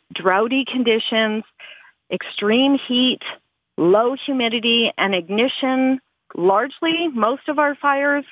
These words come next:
um, that we have here in B C that have resulted in these big, uh, wildfires that are having such impact have been through lightning outbreaks as weather systems come through and ignite multiple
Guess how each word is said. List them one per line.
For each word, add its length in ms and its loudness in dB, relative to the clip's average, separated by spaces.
um, 520 0
that 220 -2
we 140 0
have 300 0
here 180 -2
in 100 0
B 300 -2
C 160 4
that 160 2
have 140 -4
resulted 580 0
in 140 -4
these 220 -8
big, 200 -2
uh, 160 4
wildfires 720 0
that 140 -2
are 120 2
having 400 -2
such 200 -4
impact 420 -2
have 120 -8
been 160 2
through 240 -4
lightning 540 0
outbreaks 560 0
as 340 2
weather 460 0
systems 480 -2
come 240 -2
through 320 0
and 160 2
ignite 400 0
multiple 560 0